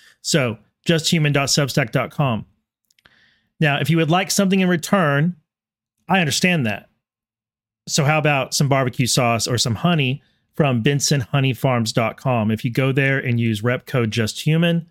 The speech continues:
you can get yourself some delicious honey directly from the beekeepers. And that really is the main selling point of this stuff.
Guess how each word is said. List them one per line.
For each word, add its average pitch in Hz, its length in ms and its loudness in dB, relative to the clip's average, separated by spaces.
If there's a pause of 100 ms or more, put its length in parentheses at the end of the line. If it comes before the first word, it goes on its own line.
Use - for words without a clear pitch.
(440)
you 135 120 0
can 131 180 0
get 131 220 0
yourself 127 360 0
some 127 220 0
delicious 123 640 0
honey 117 440 0 (300)
directly 139 560 0
from 139 260 0
the 131 100 0
beekeepers. 110 720 -2
And 135 140 -2
that 135 160 0
really 170 340 2
is 147 140 0
the 147 80 2
main 131 240 2
selling 135 380 0
point 127 300 0
of 123 200 0
this 117 160 0
stuff. 120 460 -2